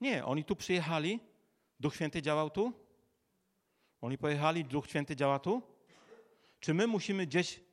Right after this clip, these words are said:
chodzić za Duchem Świętym, czy my mamy go w sobie? Jeżeli mamy go w sobie,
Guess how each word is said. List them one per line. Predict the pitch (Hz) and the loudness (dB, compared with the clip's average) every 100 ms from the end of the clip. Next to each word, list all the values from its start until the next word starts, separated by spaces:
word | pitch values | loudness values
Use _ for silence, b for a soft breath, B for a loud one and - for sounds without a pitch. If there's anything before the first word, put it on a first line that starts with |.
| _ | _
chodzić | - 175 147 127 | 2 2 2 -2
za | 151 | 0
Duchem | 139 151 147 | 0 -2 -4
Świętym, | - 151 180 220 | -4 -4 -4 -6
czy | 196 - | -4 0
my | 190 190 | 0 2
mamy | 175 175 | 0 0
go | 160 | -2
w | 147 | -4
sobie? | - 156 120 107 98 - _ _ _ _ _ _ _ _ _ b b b b | -2 2 2 0 -10 -18 _ _ _ _ _ _ _ _ _ b b b b
Jeżeli | 139 151 160 | -4 0 2
mamy | 175 254 | 4 4
go | 247 247 | 2 0
w | |
sobie, | - 185 139 147 214 | 2 4 4 2 -4